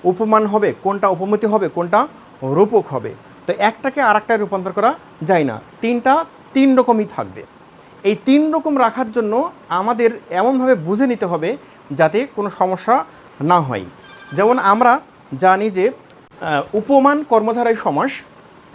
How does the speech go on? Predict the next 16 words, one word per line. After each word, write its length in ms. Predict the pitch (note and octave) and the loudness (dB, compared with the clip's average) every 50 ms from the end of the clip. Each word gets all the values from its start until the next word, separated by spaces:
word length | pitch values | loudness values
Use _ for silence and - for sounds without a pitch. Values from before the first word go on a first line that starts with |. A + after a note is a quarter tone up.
| - - - - - | -20 -20 -20 -4 -2
তখনই 320 | F#3 G3+ - - C#4+ C#4+ | 0 0 0 0 0 0
হবে 180 | D4 C#4+ C#4 C4+ | 2 2 2 2
যখন 500 | F3 F#3+ F3+ F#3 F#3 - A#3+ A3 B3 D4 D4 - - - - - - - - - - - - - - - - - - | 2 2 2 2 0 -2 -2 -2 -2 -6 -8 -12 -20 -20 -20 -20 -20 -20 -20 -20 -20 -20 -20 -20 -20 -20 -20 -20 -6
কোনো 460 | - A#3 B3 C4 C4+ C#4+ D4 D4 A3+ G3+ E3+ C#3 | 0 2 4 4 4 4 2 0 -2 -6 -2 2
বস্তুর 520 | E3+ G#3+ A#3 - - - G#3+ E3 B2 G#2 G2+ - - - - - - - - - - - - | 2 2 2 2 -2 -4 -4 -4 -4 -4 -10 -16 -20 -20 -20 -20 -20 -20 -20 -20 -20 -6 0
বা 260 | D3 D#3 D#3 D3 D#3 D#3+ | 2 4 4 4 2 -2
সমস্ত 640 | - - - - A#3 B3 C4 D4 D4 - - - - G#3 | -8 -14 -4 0 2 2 2 0 -2 -4 -6 -8 -6 0
পদ, 200 | - A3+ F#3 B2+ G2+ F#2 - - - - | 2 4 4 4 2 -4 -12 -20 -20 -20
সমস্ত 520 | - - - G#3+ A3 B3 C4+ B3+ - - B3+ - | -8 -4 -4 -2 -2 -2 -4 -6 -8 -12 -8 -4
পদের 260 | A3 G3 G3 G#3 A#3 | -2 -2 -2 -2 -4
একটা 140 | A3+ - G#3 | -4 -4 -6
মান 400 | D#3 D3 D#3 F3+ G#3+ A#3+ A3+ G3 | -4 -4 -2 -2 0 0 -2 -2
থাকবে। 340 | - - A2 F#2 - - - - - - - - - - - - - | -4 -8 -8 -8 -10 -16 -20 -20 -20 -20 -20 -20 -20 -20 -14 -8 -2
মান 320 | D3+ F#3 G#3 A3+ B3+ C4 | 2 4 4 4 4 2
মানে 200 | C4+ C4+ C#4 C#4 | 0 -2 -4 -4
সম্মান, 500 | C4 - - - F#3 C#3 A#2+ G#2 F#2+ F2 | -6 -6 -6 -6 -4 -4 -4 -6 -8 -8